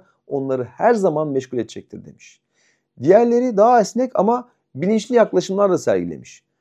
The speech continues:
Önemli olan sizin ve çocuğunuzun ihtiyaçlarına uygun bir denge bulmak. Son söz olarak şunları söyleyelim. Dijital çağda ebeveynlik kolay değil. Önceki nesillerin karşılaşmadığı zorluklarla karşı karşıyayız. Ama bu zorlukları kabul etmek, birbirimizden öğrenmek ve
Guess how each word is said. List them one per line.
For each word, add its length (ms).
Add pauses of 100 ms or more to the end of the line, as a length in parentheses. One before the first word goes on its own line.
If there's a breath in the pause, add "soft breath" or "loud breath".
(440)
Önemli 380
olan 300
sizin 460
ve 140
çocuğunuzun 680
ihtiyaçlarına 640
uygun 540
bir 220 (340)
denge 300
bulmak. 320 (680)
Son 200
söz 200
olarak 260
şunları 280
söyleyelim. 520
Dijital 360
çağda 400
ebeveynlik 580
kolay 400
değil. 260
Önceki 440
nesillerin 480
karşılaşmadığı 680
zorluklarla 540
karşı 300
karşıyayız. 500
Ama 260
bu 240
zorlukları 540
kabul 260
etmek, 400
birbirimizden 540
öğrenmek 680
ve 200